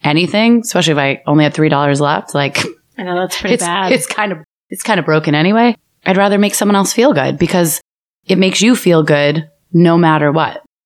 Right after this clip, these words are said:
Speaker 1: So, yeah, lesson learned.
Speaker 2: You know what was interesting, listeners, is when we did our episode called Flag on the Play,
Speaker 1: Oh,
Speaker 2: there were,
Speaker 1: stop.
Speaker 2: there were flags on the play, which is why we did the episode.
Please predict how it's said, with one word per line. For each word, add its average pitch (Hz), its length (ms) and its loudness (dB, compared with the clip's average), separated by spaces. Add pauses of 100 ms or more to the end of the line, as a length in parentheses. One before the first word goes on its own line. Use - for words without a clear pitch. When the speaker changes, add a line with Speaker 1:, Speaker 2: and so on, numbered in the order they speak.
(360)
Speaker 1:
So, 135 420 -2
yeah, 151 140 0
lesson 147 360 2
learned. 139 240 4
Speaker 2:
You 180 60 4
know 311 80 0
what 349 80 -4
was 330 120 -4
interesting, 175 1040 -8 (300)
listeners, 190 680 -4
is 208 220 -4
when 226 180 4
we 226 140 2
did 240 320 0
our 208 420 -2 (240)
episode 208 480 -4
called 180 320 -4
Flag 185 340 -4
on 185 140 -4
the 185 80 -6
Play, 185 580 -4
Speaker 1:
Oh, 151 220 2
Speaker 2:
there 247 120 2
were, 240 160 2
Speaker 1:
stop. 139 560 0
Speaker 2:
there 220 100 0
were 226 100 0
flags 240 540 -2
on 202 200 -2
the 185 60 -6
play, 240 380 0
which 190 160 -2
is 190 100 -4
why 202 240 0
we 196 140 -2
did 185 160 -6
the 185 100 -2
episode. 180 680 -4